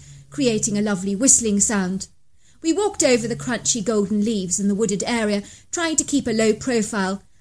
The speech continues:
and ensuring that we were doing our level best not to be detected, as the last thing we wanted was our cover blown.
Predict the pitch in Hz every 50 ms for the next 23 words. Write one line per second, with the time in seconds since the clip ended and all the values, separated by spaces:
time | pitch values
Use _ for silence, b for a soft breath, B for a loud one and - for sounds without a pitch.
0 | b - 262 254 254 254 - - - 320 254 220 208 208 196 160 226 185 208 202
1 | - 262 233 214 208 208 202 202 233 254 277 302 320 - - 233 196 185 - -
2 | - - - - 214 233 220 - - - - - 208 190 185 208 202 - 277 247
3 | 220 - - - 202 190 - - - - - - - - - - 233 214 185 240
4 | 233 254 254 269 302 294 294 - - 269 247 247 254 247 247 247 214 196 - 202
5 | 185 175 - 220 180 196 185 196 - - - 247 233 175 190 175 196 202 190 180
6 | 190 185 190